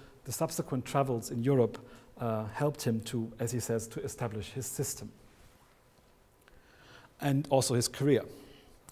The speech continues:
He traveled the German-speaking lands, Italy, France, Britain, and Scandinavia. He saw a great number of, um, i-, insect collections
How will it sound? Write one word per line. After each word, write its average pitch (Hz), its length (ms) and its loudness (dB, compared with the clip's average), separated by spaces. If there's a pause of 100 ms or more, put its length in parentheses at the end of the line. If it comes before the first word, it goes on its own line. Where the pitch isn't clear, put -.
(260)
He 147 100 -4
traveled 156 300 10
the 143 60 8
German-speaking 123 600 6
lands, 147 420 6
Italy, 135 360 4
France, 135 520 4
Britain, 147 380 0
and 120 100 -2
Scandinavia. 143 680 2 (360)
He - 80 -6
saw 143 220 6
a 135 60 6
great 160 320 2
number 131 280 -2
of, 113 140 -10 (400)
um, 107 320 -2 (240)
i-, 180 80 2 (220)
insect 170 320 0
collections 127 560 0